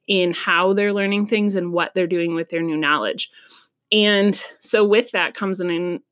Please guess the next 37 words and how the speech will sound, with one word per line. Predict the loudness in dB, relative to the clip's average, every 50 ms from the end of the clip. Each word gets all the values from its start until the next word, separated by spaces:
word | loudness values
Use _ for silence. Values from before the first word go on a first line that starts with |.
| _ -6
a | -4 -2 0 0 0 -2 -4 -8 -16 _ _ _ _ _ _ _ _
really | -4 0 0 2 4 4 4 6 6 4
large | 4 4 2 2 0 0 -2
need | 0 0 0 0 0 -4
for | -6 -4 -4 -4
flexibility | -2 -2 -2 -4 -4 -6 -4 0 0 0 2 0 -2 -2 -4 -4
within | -6 -4 -4 -6 -6
the | -6
classroom. | -2 -2 -2 -2 -2 -4 -4 -4 -4 -6 -8 -16 -20 -20 -20 -6
And | -4 -2 0
I | 0
realized | 2 4 4 4 6 4 4 2 2
during | 2 2 2 2 2
our | 0
time | 0 0 0 0 2
of | 0 0
distance | -2 -4 -2 -4 -4 -4 -2 -2
learning | -2 -2 0 0 0 0
that | 0 -2 -4 -8 -14 -20 -20 -20 -20 -20 _ _ _ 0
even | 2 4 4 4 4
in | 4 4 4
my | 4 2 2
classroom | 0 0 -2 -2 0 0 0 0 0 0 0
where | 0 2
I | 2 2 0 0
had | -2 0 2 2
embraced | 2 2 2 0 0 0 0 -2 -4
project-based | -6 -4 -2 -2 -4 -4 -4 -6 -6 -6 -4 -2
learning, | 0 0 2 2 2 2 2 0 -2 -2
where | 0 2 2 2
I | 2 0
had | -2 -4 -2 -2 0
embraced | 0 0 0 0 2 2 2 2 0 -2 -6 -6 -6 -8 -8 -4
subject | -4 -2 -2 -2 -2 -4 -4 -6 -6 -6
integration | -6 -6 -6 -6 -2 0 2 2 2 0 -2 -2 0 0 -2 -2
and, | -2 -2 0 0 0 0 -2 -2 -4 -6 -10 -16 -20 -20 -20 -20 _ _ _ -2
um, | 0 2 2 2 0 -2 -4 -6 -8